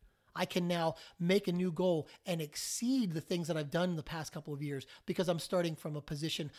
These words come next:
of strength and not a recovery position.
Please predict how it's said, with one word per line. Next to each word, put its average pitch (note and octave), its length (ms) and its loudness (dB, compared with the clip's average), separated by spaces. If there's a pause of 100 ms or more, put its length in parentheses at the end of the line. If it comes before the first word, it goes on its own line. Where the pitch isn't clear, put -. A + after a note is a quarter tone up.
(120)
of C#3 160 -8
strength D#3+ 540 0 (320)
and D3 160 -4
not D3 320 -2
a C#3 220 -8 (120)
recovery C#3 460 -6
position. A#2+ 480 -12